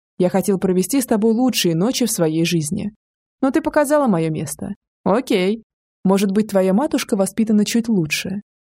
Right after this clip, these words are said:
Как думаешь? Кажется, мы с ней сработались". Пулемётная очередь яростных залпов орехово-карих глаз прошибла мою грудную клетку насквозь. "Не трогай мою маму. Я не позволю её использовать". "Уже.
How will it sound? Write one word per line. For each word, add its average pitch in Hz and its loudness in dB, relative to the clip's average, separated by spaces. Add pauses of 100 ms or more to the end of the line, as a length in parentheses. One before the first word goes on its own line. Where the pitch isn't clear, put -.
Как 285 2
думаешь? - -6 (340)
Кажется, 185 2
мы 180 2
с - -4
ней 185 2
сработались". 220 -4 (680)
Пулемётная 220 2
очередь 233 -2
яростных 196 0
залпов 214 -2
орехово-карих 180 0
глаз 214 -2
прошибла 226 -2
мою 226 2
грудную 170 0
клетку 165 -2
насквозь. - -6 (540)
"Не 185 4
трогай 214 0
мою 160 -2
маму. 185 0 (320)
Я 196 4
не 214 4
позволю 240 0
её 170 2
использовать". - -4 (640)
"Уже. 254 0